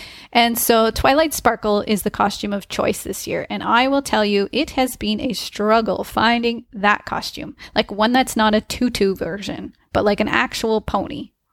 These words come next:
Why do they do that? I don't know. But I finally found a jogging suit in the correct purple with nothing on it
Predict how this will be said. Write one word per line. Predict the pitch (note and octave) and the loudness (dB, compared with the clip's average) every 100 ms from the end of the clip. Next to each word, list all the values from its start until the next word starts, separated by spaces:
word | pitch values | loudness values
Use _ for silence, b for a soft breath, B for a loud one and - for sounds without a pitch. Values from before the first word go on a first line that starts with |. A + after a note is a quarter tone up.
| _ _ | _ _
Why | - - A3+ | -12 -8 -8
do | G#3 | -4
they | G3 | -4
do | F#3 A3+ | -6 -10
that? | - - - | -10 -10 -8
I | G3+ | -8
don't | G#3+ | -8
know. | - - _ B B B B B B B | -10 -16 _ B B B B B B B
But | A#3 | 2
I | A3+ | 2
finally | A3+ B3 D4 F#4 D#4+ | 4 4 4 4 4
found | B3+ A3+ | 4 2
a | |
jogging | G#3+ G#3+ G#3+ G#3+ | 2 2 4 0
suit | - G#3 G3+ | 2 0 0
in | G3+ | -2
the | G3 | -2
correct | - C4+ - | 2 0 2
purple | G#3+ G3+ G#3 G3+ | -2 0 0 0
with | F#3+ F#3 | 0 -2
nothing | G#3+ C4+ C4+ | 0 0 2
on | A#3 A3+ A3 | 0 0 0
it | A3 | -2